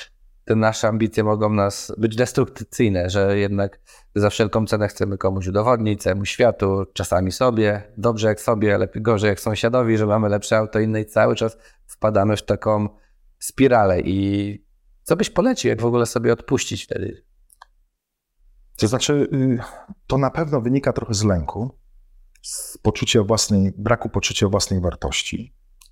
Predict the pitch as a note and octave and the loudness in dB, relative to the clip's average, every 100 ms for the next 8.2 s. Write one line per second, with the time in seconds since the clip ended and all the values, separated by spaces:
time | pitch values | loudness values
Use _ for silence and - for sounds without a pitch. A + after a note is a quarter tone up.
0 | _ G#2+ G#2 G2+ G2+ - _ _ _ _ | _ 4 4 4 0 -6 _ _ _ _
1 | _ _ _ _ - F2+ F2 F2 - - | _ _ _ _ -2 2 4 2 -4 -12
2 | _ _ _ _ _ _ _ _ _ _ | _ _ _ _ _ _ _ _ _ _
3 | _ _ - _ _ _ _ _ _ _ | _ _ -20 _ _ _ _ _ _ _
4 | - A#2+ E3 G3 D3+ A#2 A2+ - - - | 0 2 4 4 4 4 2 2 -6 -20
5 | _ - _ _ A2+ A2 G2+ E3+ E3 - | _ -20 _ _ 0 2 4 2 2 0
6 | C#3+ B2 A#2 G#2+ A2+ A#2 B2 G#2+ G2 - | -2 0 0 0 2 2 2 2 0 -2
7 | G#2+ G2 F#2+ - G2 F#2 G2 F#2 F#2 F#2+ | 0 0 0 -2 -2 0 2 0 0 0
8 | F#2 D2+ | 2 0